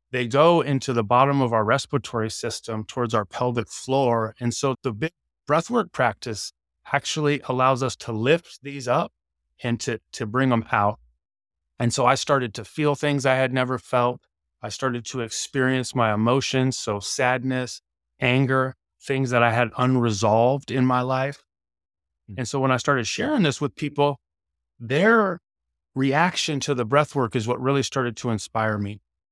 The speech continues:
Speaker 1: I got into cold water exposure as well. And so, you know, the medication or the solution for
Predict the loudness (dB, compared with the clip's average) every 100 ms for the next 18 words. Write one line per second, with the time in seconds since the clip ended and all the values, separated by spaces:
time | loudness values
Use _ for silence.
0 | _ _ _ _ _ -2 2 4 4 2
1 | 0 2 2 4 4 6 4 0 -4 0
2 | 2 2 2 2 0 0 2 4 2 -2
3 | _ _ _ _ 0 0 2 2 4 4
4 | -2 -10 _ _ _ _ -2 0 -2 -6
5 | _ _ _ _ _ -2 2 4 4 0
6 | -4 -2 -2 0 0 2 0 0 -4 -4
7 | -6 -8 -4 -2 0 0 0 -2 -4 -2
8 | 2 2 0